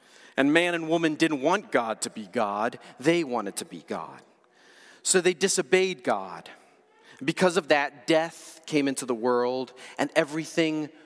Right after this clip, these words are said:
was broken. Broken relationship with God meant that we had a broken relationship with others, which means we had a broken relationship with ourselves. But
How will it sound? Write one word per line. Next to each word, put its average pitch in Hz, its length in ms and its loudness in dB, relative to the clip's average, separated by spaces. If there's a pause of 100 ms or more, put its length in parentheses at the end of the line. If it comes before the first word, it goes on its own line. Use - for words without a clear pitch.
(260)
was 123 160 -4
broken. 107 680 -4 (960)
Broken 202 520 2
relationship 185 680 0
with 151 180 2
God 175 440 4
meant 156 180 -2
that 143 120 0
we 147 100 0
had 156 100 2
a 135 40 -6
broken 151 380 0
relationship 143 540 -2
with 127 180 -2
others, 175 440 2
which - 160 -8
means 139 180 0
we 123 120 -4
had 123 100 0
a 107 40 -14
broken 120 360 -4 (220)
relationship 113 680 -6 (380)
with 107 100 -6
ourselves. 95 600 -10 (2500)
But 127 260 0